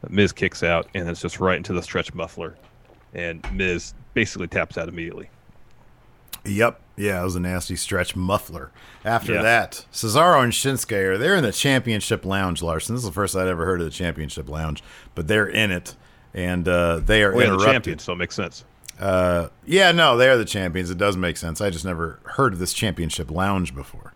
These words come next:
Speaker 1: I think it's something Sha-, uh, Cesaro started.
Speaker 2: Oh, you think, is that what they said?
Speaker 1: No, I'm just putting it together. They, we haven't ha-, seen a championship lounge until now, so I'm guessing it's something either Cesaro or Nakamura started.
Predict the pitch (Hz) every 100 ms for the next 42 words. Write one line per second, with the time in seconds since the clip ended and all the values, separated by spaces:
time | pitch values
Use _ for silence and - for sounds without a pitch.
0 | - 98 98 92 101 87 - 95 92 87
1 | 85 - 90 92 85 - - 85 82 -
2 | _ _ _ _ - - - 117 117 110
3 | 113 104 110 110 107 - 110 139 160 _
4 | _ _ _ _ - 139 139 139 135 -
5 | 113 90 104 101 101 95 101 107 110 113
6 | 98 92 107 - 117 95 113 101 101 101
7 | 92 95 104 82 101 87 101 90 82 90
8 | 98 85 85 90 - - 95 87 85 -
9 | 87 90 95 87 92 92 87 98 92 -
10 | 82 82